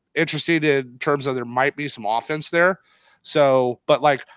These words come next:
I don't want anything to do with the Bengals or Cards. Uh, I'm gonna avoid the Saints and the Patriots. You know, from a D F S standpoint, those aren't games I'm trying to attack.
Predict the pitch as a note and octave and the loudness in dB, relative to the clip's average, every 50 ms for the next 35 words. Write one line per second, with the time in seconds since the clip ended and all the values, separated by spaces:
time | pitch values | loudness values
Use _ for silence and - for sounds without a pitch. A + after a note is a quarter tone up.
0 | _ - D3+ F#3 G#3 F#3+ F#3 F#3 F3 F3 D#3+ C3 E3+ E3+ D#3+ D3 C3+ B2 D#3+ D3+ | _ 2 4 4 6 6 6 6 4 2 0 0 -2 -2 -2 -2 -2 0 0 0
1 | D3 - C3 A#2+ - C3+ C#3 C#3 C3+ C#3 B2+ A#2 A2+ - - - C#3 C#3 C3+ C3 | 0 -2 -4 -6 -4 -4 -2 -2 -2 -4 -6 -6 -8 -8 -2 0 2 4 4 4
2 | C3 C3 C3 B2+ B2 - - - _ _ _ _ _ _ _ - C3 C3+ B2 B2 | 4 2 2 0 -4 -8 -12 -14 _ _ _ _ _ _ _ -2 0 2 2 2
3 | A#2+ A#2+ A#2+ A#2+ A#2 - - - B2+ C3 C#3+ D3+ D3 D3 C#3 C3 A#2+ A#2+ C#3 D3 | 2 0 0 -2 -2 -4 -4 -4 -4 0 0 2 2 2 2 0 0 0 0 2
4 | D3 C#3+ B2+ B2+ - - - D3+ C#3+ D3 C#3+ C3 - B2+ B2 A#2+ - - C3+ C3+ | 2 0 -2 -6 -8 -6 -2 -2 -2 -2 -4 -6 -10 -12 -14 -12 -8 -6 -6 -6
5 | B2+ - - C3+ C3 C3 B2+ - - - _ _ C3+ C#3+ C3+ B2+ B2 - D#3 D3+ | -4 -6 -4 -4 -4 -4 -4 -8 -10 -14 _ _ -8 -6 -4 -4 -4 -4 -4 -6
6 | C#3 B2+ - D3 D3 C#3+ - - C3+ C3 - - C#3+ C3+ C3 B2 - C#3+ C#3+ C3+ | -6 -6 -4 -2 -2 -2 -2 -2 -4 -4 -4 -6 -6 -6 -6 -6 -4 -4 -4 -4
7 | B2+ - _ _ - - _ _ _ - D#3+ E3 E3 D3 E3 D#3+ D3 A#2 A2 C3+ | -4 -8 _ _ -20 -20 _ _ _ 0 2 2 2 4 4 2 2 0 -4 -6
8 | C3+ C#3 C#3 C3 B2+ B2 A2+ A2+ - - B2 B2 A#2+ A2+ A#2 A2+ G#2 - - B2 | -4 -4 -4 -4 -6 -10 -10 -8 -6 -4 -4 -4 -4 -6 -8 -10 -10 -10 -6 -4
9 | A#2+ B2 C#3 E3+ - - - | -2 0 -2 -2 -4 -6 -20